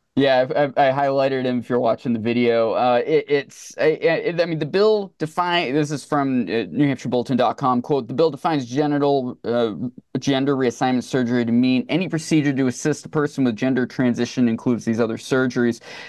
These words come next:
And, and this was surprisingly a nuanced bill, too, where it specifically says that if you,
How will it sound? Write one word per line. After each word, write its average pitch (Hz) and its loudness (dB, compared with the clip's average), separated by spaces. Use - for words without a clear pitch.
And, 165 2
and 160 -6
this 285 0
was 370 0
surprisingly 240 0
a 147 2
nuanced 151 0
bill, 208 2
too, 226 0
where 131 2
it 123 -6
specifically 190 -2
says 175 0
that 131 4
if 143 -4
you, 202 -4